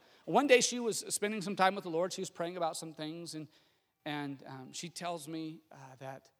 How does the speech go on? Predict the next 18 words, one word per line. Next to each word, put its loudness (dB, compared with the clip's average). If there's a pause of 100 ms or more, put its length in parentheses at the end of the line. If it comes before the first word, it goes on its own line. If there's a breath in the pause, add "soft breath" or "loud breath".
(520)
she -8
feels -2
the -6
Lord 0
is -6 (100)
really -6
clearly -6
saying -4
to -8
her -6 (480)
that, 0
um, -6 (180)
"Chris -6
is -8
not -6 (120)
your -6
number -8
one. -14